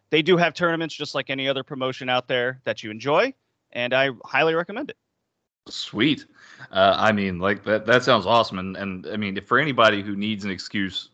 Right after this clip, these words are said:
Speaker 2: to go and check out, uh, D D T, which is a lot of fun. I mean, even go, if you go back through their archives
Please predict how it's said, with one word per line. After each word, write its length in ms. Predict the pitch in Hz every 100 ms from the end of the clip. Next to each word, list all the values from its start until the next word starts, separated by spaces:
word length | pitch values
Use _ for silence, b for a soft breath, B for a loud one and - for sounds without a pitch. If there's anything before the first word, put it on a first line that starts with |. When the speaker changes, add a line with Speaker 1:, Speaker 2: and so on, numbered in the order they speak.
| _
Speaker 2:
to 480 | - 95 90 87 85 B B B B -
go 280 | 98 104 101
and 180 | 95 90
check 300 | - 101 98
out, 400 | 92 90 87 _ -
uh, 80 | 95 98
D 180 | 95 110
D 120 | 95 85
T, 440 | - 98 87 90
which 240 | 95 85
is 80 | 85
a 60 | 87
lot 260 | 85 85
of 100 | 82
fun. 340 | - 87 82 85
I 60 |
mean, 160 | 85 85
even 220 | 90 87
go, 200 | 87 92
if 140 | - -
you 60 |
go 100 | 87
back 220 | 87 85 -
through 100 | 87
their 140 | 85
archives 680 | 87 87 - 82 82 85